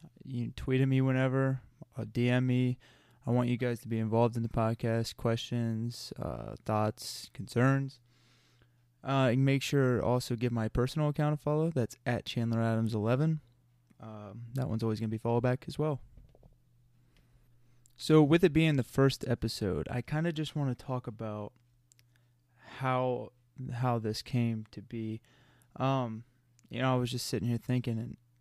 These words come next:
two years ago, if I would've tried to do this podcast, it, it would've went nowhere. Um, Cleveland fans were still the same,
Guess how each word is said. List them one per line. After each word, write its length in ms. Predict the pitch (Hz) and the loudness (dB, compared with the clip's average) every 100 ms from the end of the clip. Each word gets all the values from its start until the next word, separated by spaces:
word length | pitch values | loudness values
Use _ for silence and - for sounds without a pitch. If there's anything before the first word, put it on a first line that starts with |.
| - - | -20 -6
two 140 | 147 | -2
years 280 | 143 139 143 | 0 0 -2
ago, 440 | 143 151 151 156 - - | -2 0 0 -2 -6 -12
if 160 | 113 113 | -8 -2
I 80 | 123 | 0
would've 160 | 123 | 2
tried 140 | 120 123 | 2 0
to 60 | |
do 140 | 120 123 | 2 0
this 120 | 117 | 0
podcast, 720 | - 117 - 127 127 - - _ _ _ _ _ _ _ _ _ _ - | -2 -2 -2 -4 -4 -6 -14 _ _ _ _ _ _ _ _ _ _ -10
it, 100 | 120 | -4
it 300 | 90 104 107 | -2 0 2
would've 240 | 117 113 | 4 2
went 200 | 110 90 | 2 0
nowhere. 460 | 98 92 92 101 110 _ | 0 -2 -2 -4 -8 _
Um, 460 | 98 101 101 101 107 - - _ - - - | -4 -2 -2 -2 -6 -12 -20 _ -20 -20 -8
Cleveland 440 | - 131 120 113 | 0 0 0 -2
fans 340 | 110 113 117 | -2 0 -2
were 140 | 117 123 | -4 -8
still 360 | - 117 117 | -4 0 0
the 80 | 110 | 0
same, 500 | 110 113 113 110 113 | -2 0 2 2 0